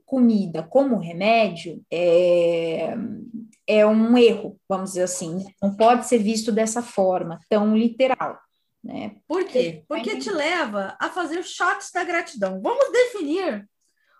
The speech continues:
Speaker 2: o que são esses shots.
Speaker 1: Vou te falar um negócio. Você falou esse negócio de shot da gratidão? <laughs> Isso é uma invenção da Alice, shot da gratidão.
Speaker 2: Não é! Eu tive uma aula da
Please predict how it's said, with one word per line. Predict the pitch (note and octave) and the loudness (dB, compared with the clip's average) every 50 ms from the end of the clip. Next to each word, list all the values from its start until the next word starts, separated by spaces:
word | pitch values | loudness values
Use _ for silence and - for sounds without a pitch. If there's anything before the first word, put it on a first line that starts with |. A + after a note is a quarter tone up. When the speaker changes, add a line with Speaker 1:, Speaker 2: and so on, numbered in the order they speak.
| _ _ - | _ _ -6
Speaker 2:
o | C5+ C5+ | -4 0
que | C5+ C#5+ - | 0 0 0
são | - - A4 A4+ A#4 A#4+ B4 | 0 0 0 0 2 2 0
esses | A#4+ - - B4 B4 - | 0 -2 -4 -8 -8 -8
shots. | - - F4+ A#3 G#3 - - - - - - - - _ _ _ - | -4 -2 0 -2 -2 -4 -8 -12 -12 -12 -14 -16 -20 _ _ _ -4
Speaker 1:
Vou | A#3 E4+ B4+ B4+ | -2 0 0 0
te | - - | 0 2
falar | C#5+ C5 A#4+ A#4+ | 4 4 6 6
um | A#4+ B4 A#4 | 4 2 2
negócio. | D4 B3+ A#3 A3+ A3+ C#4+ | 4 4 2 2 2 0
Você | B3+ | -2
falou | C#4+ F4+ G#4+ | 2 2 2
esse | G#4+ G#4 E4+ | 2 2 -2
negócio | D#4 C4+ C4 A#3+ A3+ | 0 2 2 2 2
de | A3 - | 0 0
shot | - G#3+ G#3 - - G3 | 0 0 0 0 -2 0
da | G3 F#3 | 0 0
gratidão? | F3+ F#3+ F3+ F3 - - - E3+ F3 G#3 G#3 G3+ F#3 D#3+ E3+ - - _ - | 2 2 0 -2 -2 -6 -8 -4 -2 -2 0 -2 -2 -6 -8 -14 -6 _ 0
<laughs> | A3+ - - - D4 - - - - C#4+ D4 - - A3+ - - - A3 - - - D#4 - - - C#4 C4+ - - - B3+ - - - A3 - - - - - - - - - D#4+ - | 0 0 4 4 4 4 6 4 2 2 2 0 -6 -8 -6 -6 -6 -6 -6 -2 -2 0 0 2 2 2 2 2 0 -2 -4 -4 -4 -4 -6 -6 -6 -8 -14 -14 -14 -14 -14 -12 -6 -2
Isso | C4+ C4 - E4+ | -2 0 2 2
é | D#4+ | 2
uma | D#4+ E4 | 2 0
invenção | E4 D#4 D#4+ D#4+ D4+ D4 D4 D#4 D4+ D4 | 0 0 0 0 0 0 0 0 2 2
da | D4+ E4+ | 2 2
Alice, | F#4+ F#4+ D4 C#4 C4 B3+ - - - A3 G#3+ G3+ | 4 2 2 0 0 -2 -6 -6 -6 -6 -2 0
shot | A#3 A#3+ A#3+ A#3+ A#3+ - - A3+ | 0 0 0 0 -2 -6 -2 0
da | A#3+ A#3+ | 0 0
gratidão. | A3+ A#3+ A#3+ B3 - - - - D#4 F4 B4 C5+ D5 | 2 2 2 0 0 -2 -6 -4 2 6 6 8 8
Speaker 2:
Não | D#5 D#5+ C#5+ B4 B4 B4+ B4+ B4+ G#4+ - | 8 6 4 4 4 4 4 2 2 0
é! | - - - | -2 -2 0
Eu | C#4+ F4 G4+ G4+ | 0 0 0 2
tive | G#4 A4 A4+ A#4 A4+ | 0 0 2 2 2
uma | A#4 A#4 A#4 A4 G4+ | 4 6 6 8 8
aula | G#4 A4+ A4+ A#4 | 6 6 4 4
da | - G#4+ | 4 2